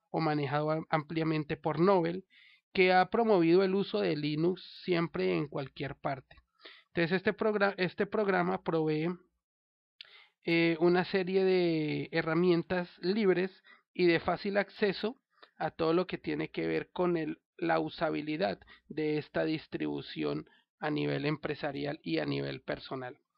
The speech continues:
Tenemos otras como centos,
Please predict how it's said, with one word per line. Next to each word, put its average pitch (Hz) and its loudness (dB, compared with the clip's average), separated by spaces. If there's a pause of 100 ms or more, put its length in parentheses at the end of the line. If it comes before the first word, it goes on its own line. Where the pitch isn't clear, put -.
(380)
Tenemos 175 2
otras 202 -2
como 156 -4
centos, - -2